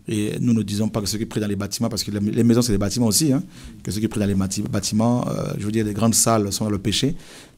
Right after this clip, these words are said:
Nous disons simplement que les églises dans les maisons, c'est le modèle que Dieu donne par rapport à la persécution qui se pointe.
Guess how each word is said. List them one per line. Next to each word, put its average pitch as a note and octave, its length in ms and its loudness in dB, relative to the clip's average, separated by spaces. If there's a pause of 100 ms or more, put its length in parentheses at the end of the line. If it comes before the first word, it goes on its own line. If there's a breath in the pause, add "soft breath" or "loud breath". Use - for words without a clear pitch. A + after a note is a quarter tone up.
Nous G2 80 2
disons G#2 180 4
simplement G#2+ 400 2
que G#2 100 -4
les G2 140 0
églises G#2+ 180 0
dans G#2+ 80 0
les G2 80 0
maisons, G2+ 360 -2
c'est G#2+ 180 -2
le G2+ 100 -2
modèle G#2 360 0
que A2 80 -2
Dieu G2 160 -4
donne A2 200 -2
par A2 140 -6
rapport A2 240 -4
à - 20 0
la A2 80 -4
persécution G#2 500 -4
qui G2 100 -6
se G2+ 80 -2
pointe. F#2+ 380 -2